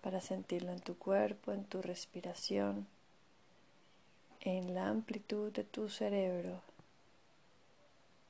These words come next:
cómo te mantienes por instantes cortos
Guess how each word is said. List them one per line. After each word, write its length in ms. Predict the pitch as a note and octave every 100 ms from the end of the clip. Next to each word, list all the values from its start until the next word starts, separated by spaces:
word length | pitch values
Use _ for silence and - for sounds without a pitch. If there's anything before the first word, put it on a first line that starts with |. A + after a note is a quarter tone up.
| - - - - -
cómo 280 | G3 F#3 F3+
te 120 | F#3+
mantienes 840 | G3+ G3+ G3+ F#3+ F#3 F#3 - - - - - - - - - - - - - - - - - - -
por 220 | F#3+ F#3+
instantes 920 | F#3+ F#3 - - G3 F#3 - G3 -
cortos 760 | - G#3 G#3 - A#3 A3+ -